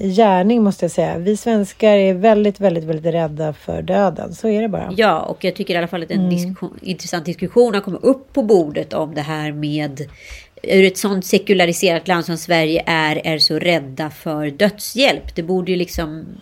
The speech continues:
Speaker 1: Mm.
Speaker 2: gå hand i hand att vi inte
Speaker 1: Mm.
Speaker 2: t-, tvingar människor att lida i tio år utan att bli friska exempelvis.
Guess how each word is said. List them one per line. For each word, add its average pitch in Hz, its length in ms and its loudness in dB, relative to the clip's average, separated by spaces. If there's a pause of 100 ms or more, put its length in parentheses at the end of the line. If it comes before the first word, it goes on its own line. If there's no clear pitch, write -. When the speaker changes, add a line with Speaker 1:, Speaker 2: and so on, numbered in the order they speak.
(100)
Speaker 1:
Mm. 165 360 -6
Speaker 2:
gå 170 120 -4
hand 165 260 -2
i - 20 2
hand 208 440 -2
att - 180 -10
vi 151 340 -2 (680)
inte 180 240 0
Speaker 1:
Mm. 156 160 -4
Speaker 2:
t-, - 440 -4
tvingar 170 360 0
människor 156 340 -2
att 147 120 -6
lida 151 520 -4 (300)
i 156 280 -2
tio 147 240 0
år 151 280 -4 (500)
utan 151 220 -6
att 147 100 -8
bli 135 100 -6
friska - 320 -8
exempelvis. - 600 -14